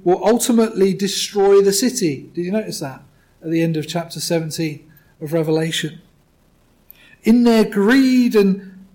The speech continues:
insatiable selfishness, those who pursue material things as ultimate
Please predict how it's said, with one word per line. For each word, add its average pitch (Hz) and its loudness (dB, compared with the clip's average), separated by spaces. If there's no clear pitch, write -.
insatiable 220 2
selfishness, 208 -2
those 247 4
who 220 2
pursue 220 0
material 214 2
things 208 0
as 175 -6
ultimate 170 -2